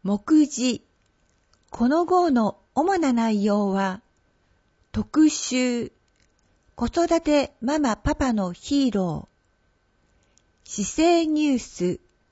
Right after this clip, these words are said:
三つあります。一つ目、産業フェスタ三好二千十九。二つ目、岡吉交流センターが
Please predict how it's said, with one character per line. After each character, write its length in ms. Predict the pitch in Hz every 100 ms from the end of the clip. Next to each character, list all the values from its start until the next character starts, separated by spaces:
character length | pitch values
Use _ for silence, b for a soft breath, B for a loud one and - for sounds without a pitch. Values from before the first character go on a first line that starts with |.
| _ _ _ -
三 180 | 208
つ 200 | 208 -
あ 100 | 294
り 120 | 269 254
ま 160 | 240
す。 200 | - - _ _ _ _ _ _ _
一 300 | - - 311
つ 220 | 311 -
目、 280 | 269 262 247 _ _ _ _ _ _ _
産 420 | - 269 349 370
業 280 | 339 339 349
フ 100 | 339
ェ 80 |
ス 160 | 339 -
タ 260 | - 196 -
三 140 | 175 208
好 580 | 233 233 - 214 - _
二 180 | - 190
千 380 | - 311 277 175
十 280 | 196 254 226
九。 460 | - 214 202 208 - _ _ _ _ _ _ _ _ _
二 300 | - - 302
つ 220 | 311 - 277
目、 280 | 269 254 - _ _ _ _ _ -
岡 260 | 196 320
吉 320 | 339 339 - -
交 240 | 302 339
流 200 | 349 359
セ 240 | - 349
ン 80 | 339
タ 240 | - 240 226
ー 40 |
が 280 | 190 190